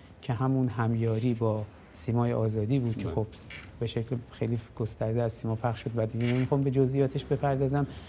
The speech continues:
Speaker 1: ولی به نظر من نکتهٔ قابل توجهی درش بود که در این رویارویی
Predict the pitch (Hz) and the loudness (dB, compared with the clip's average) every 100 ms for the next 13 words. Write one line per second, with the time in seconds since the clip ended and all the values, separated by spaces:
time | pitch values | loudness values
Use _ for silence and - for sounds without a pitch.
0 | - - - - - 123 170 151 123 117 | -16 -16 -16 -8 6 12 12 12 8 4
1 | - - 147 147 151 165 180 175 165 165 | -4 0 6 8 8 6 4 2 0 2
2 | 151 - 160 156 143 123 117 131 120 117 | 2 4 2 6 6 6 4 2 2 2
3 | 131 120 117 107 98 - 110 - - 165 | 2 2 2 2 0 -6 -10 -10 -4 0
4 | 151 165 165 - 170 143 127 120 120 117 | 4 4 4 2 2 4 4 4 6 4
5 | 113 127 156 120 104 | 4 4 4 4 2